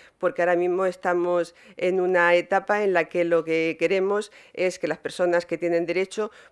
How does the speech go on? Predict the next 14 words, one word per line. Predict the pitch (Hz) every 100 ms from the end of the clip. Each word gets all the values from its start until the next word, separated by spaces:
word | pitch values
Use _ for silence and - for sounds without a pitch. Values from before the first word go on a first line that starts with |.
| _
puedan | 185 170 170 165
ver | 180 180
resuelto | 175 - 196 180 165
ese | 165 - 170
derecho | 180 190 - 233 - -
y, | -
por | - 170
tanto, | - 170 196
se | 185
contestará | 175 170 170 170 165 175
en | 160
esos | 156 170 -
seis | 160
meses. | 151 170 - 156